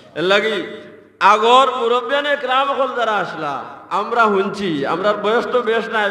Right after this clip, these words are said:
ত্রিশ বত্রিশ হইব, কিন্তু আগর মুরব্বিয়ানে কেরাম হলে শাবান মাস আওয়ার পরে ঘরে ঘরে উঠানে উঠানে ঘরে ঘরে মিলাদ পড়ছেন, দোয়া করছেন, ঠিক না? নিতা বাবা, এটা প্রমাণ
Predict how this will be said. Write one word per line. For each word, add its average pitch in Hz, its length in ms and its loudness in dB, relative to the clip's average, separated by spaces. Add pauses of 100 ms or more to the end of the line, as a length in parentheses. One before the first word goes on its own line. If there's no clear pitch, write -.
ত্রিশ 202 160 -8 (360)
বত্রিশ 175 340 -6
হইব, 131 380 -6 (540)
কিন্তু 247 480 -4 (240)
আগর 240 420 2
মুরব্বিয়ানে 262 520 -2
কেরাম 254 300 0
হলে 240 440 0 (540)
শাবান 240 360 0
মাস 269 180 0 (120)
আওয়ার 240 340 2
পরে 214 400 -4
ঘরে 240 320 -2
ঘরে 220 180 -2
উঠানে 220 360 -4
উঠানে 208 380 -4
ঘরে 208 240 -8
ঘরে 202 180 -8
মিলাদ 170 320 -4
পড়ছেন, 151 360 -2
দোয়া 170 240 4
করছেন, 160 380 -4 (300)
ঠিক 214 140 -10
না? 254 100 -2
নিতা 202 220 -4
বাবা, 139 200 -6 (840)
এটা 233 240 0
প্রমাণ 247 360 2